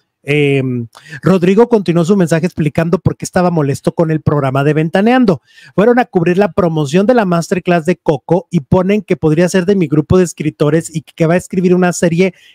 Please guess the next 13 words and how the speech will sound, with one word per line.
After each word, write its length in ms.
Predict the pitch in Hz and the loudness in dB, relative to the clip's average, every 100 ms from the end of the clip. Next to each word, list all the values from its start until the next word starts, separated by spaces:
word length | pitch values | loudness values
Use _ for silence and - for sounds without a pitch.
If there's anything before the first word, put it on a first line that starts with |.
| _ | _
que 200 | 202 196 | -2 0
no 480 | 202 202 208 220 - | 0 2 2 2 -2
existe". 880 | 175 - - - 254 - - - - _ _ _ _ _ _ - | -8 -10 -10 2 2 2 -4 -6 -6 _ _ _ _ _ _ -2
Rodrigo 500 | 170 185 202 202 240 | 0 2 2 2 2
también 320 | 202 185 185 | 2 2 2
dijo 240 | 165 170 | 2 2
que 120 | 170 | 0
no 260 | 165 180 196 | -2 0 0
confirmó 500 | - 240 233 185 170 | 0 -2 -2 -2 0
la 100 | 185 | 0
rehabilitación 720 | 185 180 165 151 160 139 147 | 0 0 0 -4 -4 -2 0
de 80 | 147 | 0
Leonardo 720 | 170 156 139 143 135 131 185 | 2 2 0 -2 -2 0 0